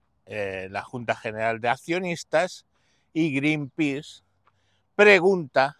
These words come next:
a Repsol cuándo va a dejar de vender combustibles fósiles y, ah, bueno,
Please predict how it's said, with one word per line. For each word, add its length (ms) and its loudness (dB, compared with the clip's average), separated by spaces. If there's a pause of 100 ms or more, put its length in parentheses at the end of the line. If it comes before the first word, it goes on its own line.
(160)
a 160 6
Repsol 580 -2 (480)
cuándo 420 6
va 120 8
a 60 6
dejar 420 2
de 140 -2
vender 500 0 (460)
combustibles 840 -6
fósiles 840 -6 (1400)
y, 280 8 (200)
ah, 1000 8 (300)
bueno, 500 0